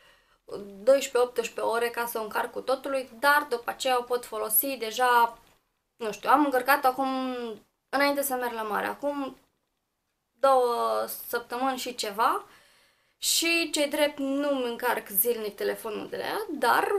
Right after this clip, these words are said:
așa cum v-am spus, cred că de patru ori mi-am încărcat telefonul cu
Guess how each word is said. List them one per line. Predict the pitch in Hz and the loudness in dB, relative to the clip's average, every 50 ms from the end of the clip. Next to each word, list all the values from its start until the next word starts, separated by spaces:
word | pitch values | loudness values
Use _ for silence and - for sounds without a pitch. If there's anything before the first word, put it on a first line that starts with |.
| 359 | 0
așa | 339 320 285 285 294 | 0 -2 -2 -2 -6
cum | 294 - 277 | -8 -8 -6
v-am | 247 - - 247 | -4 -4 -4 -4
spus, | 247 - - 349 359 349 - - - - - - | -8 -8 -8 -6 -6 -4 -4 -4 -4 -6 -14 -10
cred | - 339 392 403 | -4 -4 -4 -2
că | - 403 | -2 0
de | 285 269 - - | 2 2 0 4
patru | - 269 262 247 247 226 214 | 4 4 4 4 2 -4 -4
ori | 220 214 202 | -2 -2 -4
mi-am | 196 202 202 202 | -4 -4 -4 -6
încărcat | 202 202 - 202 202 - 220 220 - | -6 -8 -10 -12 -6 -4 -6 -4 -4
telefonul | - 208 208 196 - - 220 208 208 208 202 - - | -6 -6 -6 -8 -6 -6 -6 -6 -6 -8 -10 -12 -14
cu | 220 208 - | -14 -14 -14